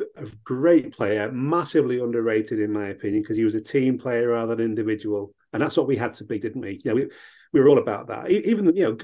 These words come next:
and someone who wasn't as good a player necessarily, but was still important to us in getting out of the league was, was Coxey, and, and, and he was great around the building as well. He, he lived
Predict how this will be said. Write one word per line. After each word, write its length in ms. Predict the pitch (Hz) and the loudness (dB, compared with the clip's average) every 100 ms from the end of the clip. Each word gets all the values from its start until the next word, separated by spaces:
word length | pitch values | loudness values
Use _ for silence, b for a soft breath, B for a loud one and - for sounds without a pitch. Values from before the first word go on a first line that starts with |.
| 175 - - _ | -14 -16 -18 _
and 180 | 165 147 | -4 0
someone 260 | - 170 135 | 4 6 8
who 300 | 135 120 113 - - _ _ | 6 4 -4 -20 -20 _ _
wasn't 360 | 113 117 123 | -6 -4 -4
as 100 | 107 | -4
good 140 | 135 117 | -4 -4
a 40 | |
player 260 | - 123 123 | -2 0 0
necessarily, 480 | 107 107 117 110 | 0 -2 0 2
but 140 | 110 117 | 2 0
was 100 | 110 | -2
still 160 | - | 0
important 440 | 123 113 139 120 113 | 2 2 2 2 -2
to 80 | 117 | -6
us 80 | |
in 100 | 113 | -2
getting 240 | 113 127 123 | -2 0 -2
out 140 | 117 | -4
of 40 | 110 | -2
the 80 | |
league 220 | 113 117 104 | 0 0 -2
was, 220 | 107 - | -6 -8
was 300 | 139 107 - - - | -10 -10 -12 -16 -8
Coxey, 500 | 180 - 185 156 143 _ _ _ _ _ _ 101 - | -6 -4 -2 -2 -4 _ _ _ _ _ _ -20 -6
and, 120 | 143 | 0
and, 300 | 151 - 143 | 0 4 2
and 160 | 143 131 | 2 4
he 120 | 180 | 6
was 140 | 196 | 6
great 260 | - 160 143 | 4 2 2
around 220 | 123 120 | 0 0
the 60 | 113 | 0
building 340 | 117 107 104 | 2 4 2
as 140 | 107 123 | 0 -2
well. 340 | 170 143 139 | -2 -2 -4
He, 140 | 139 143 | -4 -4
he 140 | 135 | 0
lived 280 | 147 160 | 2 2